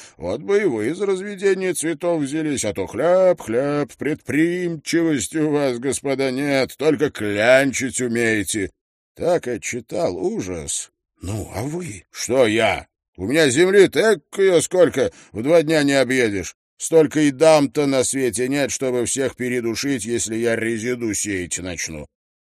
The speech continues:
Прямо всемирный резидовый кризис в один год устрою. Кризис резида! Этого ещё только не доставало».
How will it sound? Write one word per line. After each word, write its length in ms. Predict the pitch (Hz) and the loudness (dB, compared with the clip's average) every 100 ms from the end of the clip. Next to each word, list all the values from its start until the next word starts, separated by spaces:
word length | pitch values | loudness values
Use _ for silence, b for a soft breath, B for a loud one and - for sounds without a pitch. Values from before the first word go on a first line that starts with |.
| - | -4
Прямо 400 | 113 160 170 165 | 4 6 6 2
всемирный 760 | - 135 165 185 185 175 175 | 0 0 0 2 0 0 2
резидовый 720 | 165 165 143 151 170 175 165 | 2 2 2 0 2 4 2
кризис 720 | 139 135 156 165 151 156 135 | 0 0 2 4 4 2 0
в 80 | 123 | 0
один 340 | 143 127 143 123 | -2 -2 -2 -2
год 360 | 135 131 123 | 2 2 2
устрою. 720 | 123 - - 123 117 104 92 85 | -4 -4 -4 0 0 0 -2 -6
Кризис 880 | - 101 165 220 226 185 202 190 | -12 -6 -2 -2 -2 0 2 2
резида! 920 | 117 120 151 160 117 139 98 117 104 - B B | 0 -2 2 2 2 -4 -2 -2 0 -4 B B
Этого 380 | - 117 120 117 | -4 -4 -2 -2
ещё 440 | 110 104 - - 101 | 0 -2 -4 -6 -6
только 380 | 101 87 - | -6 -8 -8
не 140 | 90 95 | -8 -8
доставало». 840 | 90 80 - 92 87 82 78 76 | -6 -6 -4 -6 -6 -6 -8 -10